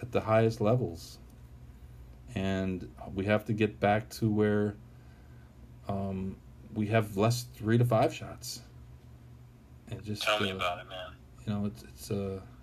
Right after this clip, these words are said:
Speaker 1: and someone was asking about, you know, voided claims, and, and I was thinking about that,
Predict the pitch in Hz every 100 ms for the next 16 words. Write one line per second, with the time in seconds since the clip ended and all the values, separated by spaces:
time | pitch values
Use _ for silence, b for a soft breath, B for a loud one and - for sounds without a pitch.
0 | - - - - - b b b b b
1 | b - 120 139 147 139 120 120 120 120
2 | 107 107 - - 110 107 92 104 110 104
3 | - 120 131 104 98 95 101 120 165 -
4 | 165 160 143 127 120 127 - -